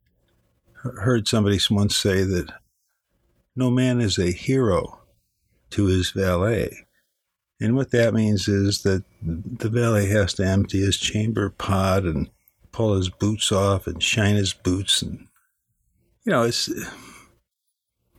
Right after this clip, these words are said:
after a while, there's not a lot of glory in that job. It's, it's a service job, and you happen to be doing it for the best guy, or, you know, God, God forbid he's like a Roman emperor that just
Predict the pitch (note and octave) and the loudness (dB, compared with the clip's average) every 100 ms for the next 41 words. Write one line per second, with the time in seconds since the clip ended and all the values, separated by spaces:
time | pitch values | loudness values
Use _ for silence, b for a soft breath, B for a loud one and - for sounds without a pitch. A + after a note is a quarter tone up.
0 | _ _ - D3+ - A2+ A2+ B2+ A2 G2 | _ _ -4 -2 0 0 2 2 2 0
1 | F#2+ A#2 A2+ G2+ G2+ F#2 F#2 G2+ - - | -2 0 2 2 2 0 -2 -6 -16 -20
2 | _ _ _ _ _ _ _ _ _ _ | _ _ _ _ _ _ _ _ _ _
3 | _ - G#2 B2 B2 F2+ F#2 G2 F2+ - | _ -4 -2 2 0 0 0 0 -2 0
4 | A#2 A#2+ G2+ E2 F2 - F2+ - E2+ - | 0 2 2 0 -4 -4 -4 -4 -4 -2
5 | A2+ C3 A2 E2 - D3 - A2+ A#2 - | 0 0 0 0 -2 -2 0 0 -2 -6
6 | _ _ _ _ _ _ - G#2 G#2 G#2+ | _ _ _ _ _ _ -4 0 0 2
7 | A2+ A2 A2 G#2 G2 G2 F#2+ G#2+ A2+ G#2+ | 0 0 0 0 2 0 2 2 2 2
8 | G2 G#2+ - - _ _ _ _ _ _ | 0 -2 -6 -16 _ _ _ _ _ _
9 | _ _ _ _ _ _ G#2+ G#2 G#2 F#2 | _ _ _ _ _ _ -2 0 0 0
10 | G2+ G#2+ - - F2 G2 A2 F#2+ F2+ F2 | 2 2 0 0 2 2 2 0 0 -2
11 | A2 G2+ E2 G2 G2 G2+ G2 F#2 F#2 - | -2 0 0 0 0 0 -2 -2 -4 -6
12 | - A#2+ G#2+ - E2+ A#2 G2+ F#2+ F#2 E2+ | -2 0 2 -2 0 0 2 0 0 0
13 | F2 G2+ A2 F#2 F#2 - G2 G2 G#2 F2+ | 0 2 2 2 2 0 -2 0 0 -2
14 | F2+ F2 | -2 -4